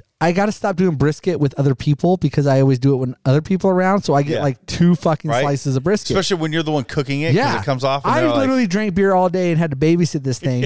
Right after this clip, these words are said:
Speaker 2: <laughs> Yeah.
Speaker 1: Mop sauce in that motherfucker, which my mop sauce recipe is on fucking point. I'll hook you up.
Speaker 2: Okay.
Speaker 1: Uh,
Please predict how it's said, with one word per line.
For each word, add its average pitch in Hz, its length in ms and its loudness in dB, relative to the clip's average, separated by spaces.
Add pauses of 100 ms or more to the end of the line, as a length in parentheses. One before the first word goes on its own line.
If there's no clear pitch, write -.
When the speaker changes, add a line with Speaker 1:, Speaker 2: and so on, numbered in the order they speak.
Speaker 2:
<laughs> - 80 -20
Yeah. 185 120 -6
Speaker 1:
Mop 175 320 0
sauce 190 340 -2
in 170 60 -2
that 160 120 -2
motherfucker, 135 520 -2
which 113 220 0
my 143 100 -2
mop 139 220 -2
sauce 95 300 -8
recipe 101 260 -14
is 95 100 -16
on - 180 -20
fucking 104 260 -10
point. 110 260 -6
I'll 101 60 -8
hook 113 240 -10
you 107 120 -8
up. 120 140 -10 (100)
Speaker 2:
Okay. 156 220 -6 (320)
Speaker 1:
Uh, 143 320 2